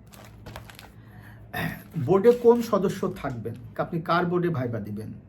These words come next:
সেই ভাইবা বোর্ডের, আহ, যিনি, আহ, সম্মানিত বা বিজ্ঞ সদস্য, অর্থাৎ পাবলিক সার্ভিস কমিশনের বিজ্ঞ সদস্য যিনি বোর্ড চেয়ারম্যান, তার ব্যক্তিগত নীতি, আদর্শ, চিন্তা, দর্শন,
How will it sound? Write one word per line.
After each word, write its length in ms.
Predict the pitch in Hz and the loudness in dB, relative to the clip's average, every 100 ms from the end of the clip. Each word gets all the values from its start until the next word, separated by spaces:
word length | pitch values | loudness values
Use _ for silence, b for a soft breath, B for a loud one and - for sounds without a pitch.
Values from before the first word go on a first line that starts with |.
| - - | -20 -20
সেই 240 | - 165 160 | -8 -2 -2
ভাইবা 320 | - 147 147 | -2 -2 0
বোর্ডের, 340 | 151 156 160 160 | 0 2 4 2
আহ, 680 | - - - - - - 123 | -2 -16 -20 -20 -18 -10 -6
যিনি, 360 | 127 151 147 | -4 -2 -2
আহ, 720 | 135 123 117 113 - 120 120 120 | -4 -6 -8 -8 -10 -10 -12 -10
সম্মানিত 520 | - 156 147 143 151 | -4 -2 -2 -2 -2
বা 160 | 139 127 | -2 -2
বিজ্ঞ 460 | 131 123 131 120 | -4 -4 -4 -4
সদস্য, 500 | - 139 143 151 - | -6 -4 -4 -4 -4
অর্থাৎ 340 | 120 117 - 120 - - | -4 -4 -8 -12 -14 -6
পাবলিক 260 | 127 131 | -4 -4
সার্ভিস 240 | 139 131 120 | -6 -8 -6
কমিশনের 480 | 123 123 117 123 143 | -6 -6 -6 -8 -8
বিজ্ঞ 300 | 123 123 123 | -8 -8 -8
সদস্য 420 | 120 117 127 117 | -6 -8 -8 -8
যিনি 160 | 120 | -6
বোর্ড 240 | 110 139 156 | -2 0 0
চেয়ারম্যান, 400 | 151 107 117 - - B B B B B - - | -2 -4 -4 -8 -12 B B B B B -20 -6
তার 260 | 147 147 | -2 -2
ব্যক্তিগত 600 | 170 156 165 - 190 180 | -2 -2 -2 -2 -2 -2
নীতি, 440 | 190 185 156 147 160 | -2 0 -2 0 -2
আদর্শ, 340 | 123 143 143 - 185 202 | 0 -2 -4 -10 -14 -10
চিন্তা, 380 | - 151 143 143 | -2 -2 0 -2
দর্শন, 460 | 120 117 - 190 | -2 -4 -6 -10